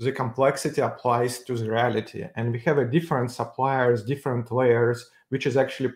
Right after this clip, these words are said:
introduce, can introduce a different type of vulnerabilities. And also because of this complexity and also asynchronous, uh, nature of update cycles from the different vendors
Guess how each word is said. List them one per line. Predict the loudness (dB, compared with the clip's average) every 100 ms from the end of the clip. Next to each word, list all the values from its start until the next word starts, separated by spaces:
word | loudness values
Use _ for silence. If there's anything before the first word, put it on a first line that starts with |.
| _
introduce, | -4 -2 -2 2 2 0 -4 _ 2
can | 4
introduce | 4 2 0 0 0
a |
different | -2 -2 -2 -4 -2
type | 0 0
of | -2 -2
vulnerabilities. | -2 -2 -2 -4 -6 -8 -16 -20 _ -20 _
And | -2 -2 0
also | 0 0 0 -2
because | 0 4 4 4
of | 0
this | -2
complexity | -2 -4 2 2 2 -6 -8
and | -4 0
also | 2 0 -6 -8 -4
asynchronous, | -2 0 -2 2 2 4 2 0 -2 -12 _ -4
uh, | 0 0 -2 -8 _ _ _ _ _
nature | -2 2 2 2 0 0 -2 -6 -4
of | -4 -6 -20 _ _ _ 4
update | 6 6 4 2
cycles | -2 -2 -2 -4 -6 -4
from | -6 -4
the | 0
different | 0 0 -2 -2
vendors | -2 -2 -2 -2 -2 -4 -10